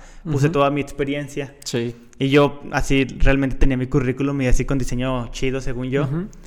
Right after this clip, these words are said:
Speaker 1: Y ha-, hace poquito conocí a, tuve la oportunidad de conocer a una persona que, que me estaba platicando, pues que ese es un error, ella trabaja en recursos humanos, he trabajado durante mucho tiempo en recursos humanos, y realmente, pues, el secreto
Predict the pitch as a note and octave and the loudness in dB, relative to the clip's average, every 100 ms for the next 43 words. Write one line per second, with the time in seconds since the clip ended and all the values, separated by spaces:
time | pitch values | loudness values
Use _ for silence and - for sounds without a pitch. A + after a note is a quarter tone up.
0 | - - - - - C#3+ C3+ D#3+ E3 E3 | -20 -20 -20 -20 -4 0 2 4 4 4
1 | - C#3+ D#3+ D#3+ D3 B2+ C#3 C3+ C#3 C#3+ | 2 -2 -2 -2 -2 -2 0 4 4 4
2 | C3 A#2+ B2+ - - C#3+ C#3+ B2 C3 C3+ | 2 -2 -6 -8 -2 0 2 0 0 -2
3 | C3+ C3 C#3 D3 D3 - - C#3+ D3+ D3+ | -2 -2 -2 0 0 0 0 -2 -4 -2
4 | C3 A#2+ A#2 A#2 A#2+ - - - B2 C3+ | -2 -4 -6 -8 -12 -16 -12 -10 2 4
5 | C3+ C#3 C3+ B2+ B2+ C3 C#3 - - C#3+ | 4 2 2 2 0 -4 -6 -10 -6 -6
6 | C#3 C#3+ D3 D3 D3 D3 - C3+ B2 B2+ | -4 -2 0 0 0 0 0 -2 -2 -2
7 | C3+ B2+ C3 C3+ C3 C#3+ C3+ C3 A#2+ B2+ | -2 0 0 0 -6 -6 -6 -6 -6 -4
8 | B2+ C3 C3+ B2 B2 B2 D3 C#3 C3 C#3 | -4 -4 -4 -4 -6 -6 -4 -4 -2 4
9 | - C3+ C3 D3 C3+ C#3 D3 - - - | 4 4 -4 -4 -4 -4 -8 -16 -20 -20
10 | - - C#3+ D3+ D#3 F3+ E3 D3+ - C#3 | -20 -2 2 4 4 0 -2 2 2 2
11 | C#3+ B2+ C3+ C#3+ C3+ C3+ E3+ | 0 2 0 0 0 -2 -6